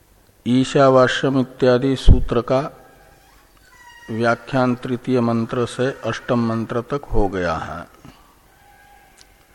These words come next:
"कुर्वन्येवेह कर्माणि",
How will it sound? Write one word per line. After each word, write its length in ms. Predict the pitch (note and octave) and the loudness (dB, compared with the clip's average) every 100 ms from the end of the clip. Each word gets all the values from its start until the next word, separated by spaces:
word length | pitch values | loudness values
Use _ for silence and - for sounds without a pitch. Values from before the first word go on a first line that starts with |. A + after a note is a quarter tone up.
| _ _ _ _ _ _ _ - | _ _ _ _ _ _ _ -6
"कुर्वन्येवेह 880 | C3+ C#3 C#3+ C#3+ C3+ C3 C#3 B2+ C3+ | -2 0 0 0 0 2 2 2 -2
कर्माणि", 600 | - B2+ C3 C3 C3+ | -2 -2 0 -2 -2